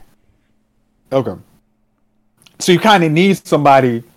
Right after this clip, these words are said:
Speaker 2: who kinda has, like, "No, no, don't worry, I got this." Even though it's, like, a stupid <laughs> scenario.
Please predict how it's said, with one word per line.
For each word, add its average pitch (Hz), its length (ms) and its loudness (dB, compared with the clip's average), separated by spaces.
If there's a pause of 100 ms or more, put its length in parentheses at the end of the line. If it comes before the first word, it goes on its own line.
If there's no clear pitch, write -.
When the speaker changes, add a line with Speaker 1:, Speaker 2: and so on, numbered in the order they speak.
(300)
Speaker 2:
who 160 60 -8
kinda 156 260 0
has, 143 180 0
like, 160 160 -6
"No, 339 180 4
no, 294 180 0
don't 269 180 0
worry, 254 160 2
I 147 80 -2
got 190 260 0
this." 104 360 -8
Even 151 180 2
though 143 120 0
it's, 127 120 -6
like, 120 120 -6
a - 40 -12
stupid - 440 -2
<laughs> - 0 -
scenario. 156 920 0